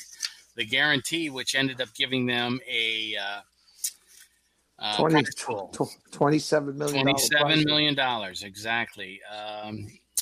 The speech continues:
Speaker 1: they really didn't talk about how many were repeat plays, but I guess a lot of that stuff will come out a little bit later on.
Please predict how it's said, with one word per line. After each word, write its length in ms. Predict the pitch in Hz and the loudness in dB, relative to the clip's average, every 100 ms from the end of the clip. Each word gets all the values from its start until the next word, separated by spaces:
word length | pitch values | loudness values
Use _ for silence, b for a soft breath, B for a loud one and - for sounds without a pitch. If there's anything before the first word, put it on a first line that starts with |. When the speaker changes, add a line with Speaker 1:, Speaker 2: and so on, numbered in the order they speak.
| - _ - | -6 _ -12
Speaker 1:
they 220 | 113 120 | -2 0
really 320 | 131 185 196 156 | 0 0 2 2
didn't 240 | 165 143 | 2 2
talk 320 | - 151 147 | 2 0 0
about 260 | 131 127 113 | -2 -2 -2
how 160 | 131 | 0
many 200 | 139 143 | 2 2
were 260 | 123 117 113 | 0 -2 -6
repeat 500 | 123 135 - 127 131 | -6 -6 -8 -14 -12
plays, 400 | 123 123 123 113 | -2 2 2 0
but 100 | - | -2
I 60 | 110 | -4
guess 320 | 110 117 - | -2 -2 -2
a 40 | 107 | -4
lot 200 | 107 107 | -4 -4
of 40 | |
that 120 | 104 | -6
stuff 320 | - - 101 104 | -6 -8 -10 -18
will 80 | |
come 240 | - 101 101 | -14 -10 -8
out 180 | 98 104 | -8 -10
a 40 | |
little 180 | 104 101 | -12 -12
bit 140 | 101 | -14
later 340 | 101 104 95 107 | -10 -10 -6 -4
on. 300 | 123 127 | -2 -2